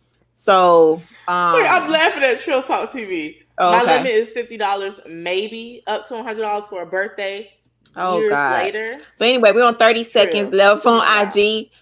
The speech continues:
Speaker 2: Come on
Speaker 1: Uh,
Speaker 2: now.
Speaker 1: but yeah, it do-, it doesn't really matter. It can just go, like Shayla said,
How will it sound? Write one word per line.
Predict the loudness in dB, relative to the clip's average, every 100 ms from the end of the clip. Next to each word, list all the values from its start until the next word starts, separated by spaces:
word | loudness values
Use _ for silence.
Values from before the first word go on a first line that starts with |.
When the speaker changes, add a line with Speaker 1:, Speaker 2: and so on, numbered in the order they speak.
| _ _
Speaker 2:
Come | 0
on | 4
Speaker 1:
Uh, | 4 4 0
Speaker 2:
now. |
Speaker 1:
but | -2
yeah, | 2 2
it | 4
do-, | 0 0
it | 0
doesn't | 2 2 -2
really | -4 -6
matter. | -4 0 0 0
It | -4 -8
can | -10
just | -6 -8 -6
go, | -2 0 0
like | -2 -2 -4
Shayla | -4 -4 -4
said, | -6 -4 -2 -2 -6